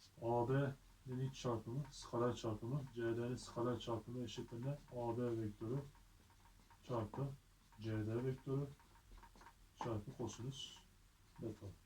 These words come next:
Kafa karışmasın diye beta dedim. Beta nedir? Her iki vektör arasındaki açıydı.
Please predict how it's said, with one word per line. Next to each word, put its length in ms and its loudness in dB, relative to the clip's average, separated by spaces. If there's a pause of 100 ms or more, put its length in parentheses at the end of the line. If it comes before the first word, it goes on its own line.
(140)
Kafa 200 -12
karışmasın 440 -12
diye 120 -8
beta 180 -12
dedim. 200 -12 (2500)
Beta 300 4
nedir? 200 4
Her 120 6
iki 340 4 (140)
vektör 480 0
arasındaki 400 0
açıydı. 340 0